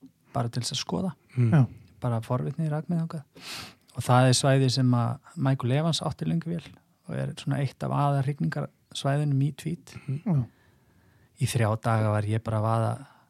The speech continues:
Speaker 1: kúaskít upp að njám, sko. Þetta
Speaker 3: Já.
Speaker 1: lekur bara allt í árnar þarna.
Speaker 3: Jesus, maður.
Speaker 2: Og líka það er, sko, þessi,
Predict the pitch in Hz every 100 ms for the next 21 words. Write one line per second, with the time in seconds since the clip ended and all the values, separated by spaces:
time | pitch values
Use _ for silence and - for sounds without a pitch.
0 | _ _ - 135 127 127 131 127 131 123
1 | 131 135 - - 190 - - _ _ -
2 | 127 117 107 113 117 120 113 131 131 123
3 | 175 135 143 131 131 - _ _ - -
4 | - 175 202 - - - - - - -
5 | - - - - _ 151 123 113 147 -
6 | - 131 135 131 - - 69 - - 131
7 | 120 120 80 73 65 - - _ _ -
8 | _ _ - - - - 156 120 -